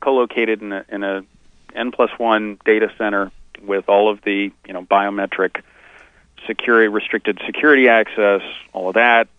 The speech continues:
Uh, the back end is MySQL on the database side. Um, we are,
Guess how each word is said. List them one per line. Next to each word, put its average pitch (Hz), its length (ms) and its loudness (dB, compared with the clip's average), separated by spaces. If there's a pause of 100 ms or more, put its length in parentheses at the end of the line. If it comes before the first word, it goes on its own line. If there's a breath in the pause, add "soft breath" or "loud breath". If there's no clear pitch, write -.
Uh, 95 220 -6
the 95 80 -10
back 113 380 0
end 107 480 -4 (100)
is 95 300 -4 (120)
MySQL 98 800 0
on 90 100 -6
the 90 80 -14
database 98 500 -4
side. 92 320 -10 (480 soft breath)
Um, 92 760 2 (460)
we 113 340 2
are, 101 560 4